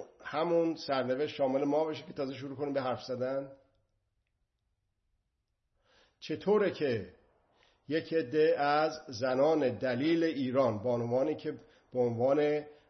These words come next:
زندانیان سیاسی در زندان هستن همین الان، اون نقش رهبری رو در خودشون می‌بینن،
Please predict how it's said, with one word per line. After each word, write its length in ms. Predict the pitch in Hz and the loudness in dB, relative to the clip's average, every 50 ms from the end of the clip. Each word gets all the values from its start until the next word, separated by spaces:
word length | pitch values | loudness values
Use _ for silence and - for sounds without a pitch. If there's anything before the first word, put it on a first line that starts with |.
| - | -10
زندانیان 580 | 113 123 131 131 131 131 120 120 127 135 147 151 | -2 0 2 2 4 2 2 2 2 2 2 0
سیاسی 540 | - - - 135 123 117 113 - - 151 143 | -2 -4 -2 -2 -2 -2 -2 -4 -6 -4 -2
در 500 | 123 135 135 143 147 151 156 151 - - 127 | 0 2 4 4 4 4 2 0 -4 -10 -10
زندان 480 | 110 120 135 135 131 127 165 185 196 | -4 0 0 0 2 4 4 4 4
هستن 400 | 180 170 160 - - - 127 120 | 4 2 0 0 0 -4 -2 0
همین 240 | 117 127 120 113 110 | 0 0 0 -2 -2
الان، 240 | 101 98 95 90 - - - _ _ _ _ _ _ _ _ _ _ _ _ _ _ _ _ _ _ _ _ _ _ _ _ _ _ _ - | -4 -4 -6 -8 -10 -12 -20 _ _ _ _ _ _ _ _ _ _ _ _ _ _ _ _ _ _ _ _ _ _ _ _ _ _ _ -2
اون 240 | 156 156 151 147 156 | 0 0 2 4 4
نقش 320 | 156 143 - - - 165 | 4 2 2 0 -2 -2
رهبری 640 | 156 160 151 143 123 113 120 147 139 131 147 175 185 | 0 2 2 2 2 2 0 0 0 2 2 0 2
رو 120 | 202 196 | 2 2
در 240 | - - 143 135 117 | 2 4 2 2 0
خودشون 720 | - - - 180 185 196 190 - - 196 196 196 190 - - | -2 -4 -4 -2 0 0 -2 0 0 0 2 2 0 -2 -8
می‌بینن، 840 | 139 147 151 156 170 190 226 226 226 196 180 165 139 117 104 92 90 | -8 -6 -4 -2 -2 -2 -2 0 2 4 6 6 4 4 0 -4 -8